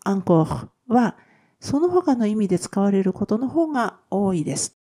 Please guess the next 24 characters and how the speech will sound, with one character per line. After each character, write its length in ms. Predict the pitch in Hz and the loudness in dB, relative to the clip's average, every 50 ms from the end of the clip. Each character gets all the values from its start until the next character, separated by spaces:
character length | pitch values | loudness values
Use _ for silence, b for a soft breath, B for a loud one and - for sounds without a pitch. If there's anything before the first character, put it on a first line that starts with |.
| _ _ _ _ _ _ - | _ _ _ _ _ _ -4
ま 240 | 196 - 208 220 | -2 0 0 0
だ 160 | - 165 151 - | -2 -4 -8 -10
と 120 | - - | -14 -16
か、 200 | - - - - _ | -16 -16 -18 -18 _
相 240 | - - 160 156 156 | -8 -6 -4 -4 -6
変 200 | - - 156 143 | -8 -8 -8 -8
わ 80 | 147 151 | -8 -8
ら 140 | 147 151 | -10 -10
ず、 320 | 151 - 196 196 - - _ - | -8 -6 -6 -6 -6 -8 _ -18
ま 220 | - 170 151 147 | -12 -10 -10 -10
た 260 | - - 180 - - _ _ _ _ _ - | -6 -6 -6 -6 -8 _ _ _ _ _ -6
の 80 | 170 156 | -2 0
方 140 | 208 269 269 | 0 0 0
が 140 | 220 170 | -2 -2
多 80 | - 160 | -2 -2
い 60 | 156 | -2
と 100 | 156 - | -4 -6
い 40 | 147 | -10
う 40 | - | -10
こ 100 | - 165 | -10 -10
と 100 | - 160 | -10 -8
で 100 | 156 143 | -10 -8
す 140 | 139 - 226 | -6 -2 0
ね。 220 | 262 302 - | 0 0 0